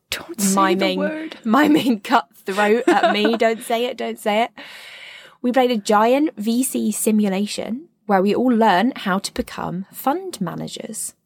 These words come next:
Speaker 2: And I'm pleased to let you know that my fund, Ginger Capital, clocked up a fifty-three X return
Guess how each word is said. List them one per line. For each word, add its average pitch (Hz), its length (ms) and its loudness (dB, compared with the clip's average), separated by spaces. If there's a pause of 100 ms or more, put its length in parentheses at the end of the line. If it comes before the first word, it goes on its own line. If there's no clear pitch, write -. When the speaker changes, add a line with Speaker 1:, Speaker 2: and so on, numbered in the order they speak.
(320)
Speaker 2:
And 220 380 2 (260)
I'm 220 120 0
pleased 285 260 -4
to 285 60 -2
let 254 140 0
you 233 100 2
know 220 220 4
that 208 260 0
my 247 800 -2
fund, 269 560 -4 (300)
Ginger 240 600 4 (100)
Capital, 247 720 -2 (760)
clocked - 380 0
up 262 140 -2
a 226 100 2
fifty-three 247 1300 -2
X - 400 0
return 180 840 0